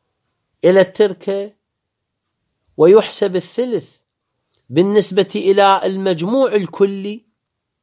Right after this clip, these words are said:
من الدية وغير الدية؟ هذا وجه رقم واحد. أم لا؟ أم لا؟ الوجه رقم اثنين.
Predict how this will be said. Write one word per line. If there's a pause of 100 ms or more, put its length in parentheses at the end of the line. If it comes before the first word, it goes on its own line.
(320)
من (480)
الدية
وغير
الدية؟ (280)
هذا
وجه
رقم
واحد. (1200)
أم
لا؟ (420)
أم
لا؟
الوجه
رقم
اثنين.